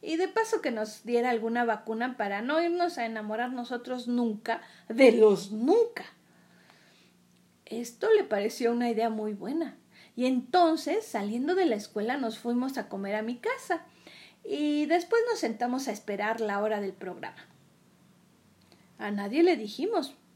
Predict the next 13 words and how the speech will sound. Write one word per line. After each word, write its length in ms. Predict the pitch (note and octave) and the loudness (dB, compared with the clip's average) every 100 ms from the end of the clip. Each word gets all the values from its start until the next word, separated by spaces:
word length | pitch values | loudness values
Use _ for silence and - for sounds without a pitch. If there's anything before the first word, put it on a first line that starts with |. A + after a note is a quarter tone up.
| _ _ _ | _ _ _
para 420 | G#3 G#3 G3+ G3+ | -6 -4 -4 -6
qué 120 | - B3+ | -2 0
había 380 | G#3 B3 A#3 | 2 2 2
invitado 520 | A3 G#3 G#3 B3+ B3 G#3+ | 2 -2 -4 0 2 2
yo 280 | G#3+ A#3+ | 0 -2
a 140 | G#3 G3 | -2 -4
comer 280 | G3+ A3 A3 | -6 -4 -4
a 60 | |
Benjamín. 500 | G3 G3 - F#3+ D4+ A4+ - _ _ _ _ _ _ _ _ A4 | -6 -10 -12 -6 -6 -6 -12 _ _ _ _ _ _ _ _ -8
Pero 180 | - A#4+ A#4+ A#4 A#4 A4+ | -2 -2 0 2 0 0
tampoco 460 | B4 B4 C5 B4+ C#4+ | -4 -2 -2 0 0
era 200 | A#3 F#3+ | 0 -2
necesario, 760 | E3+ - G3+ - E4 C4 F#3+ | -6 -8 -8 -2 -2 -2 -4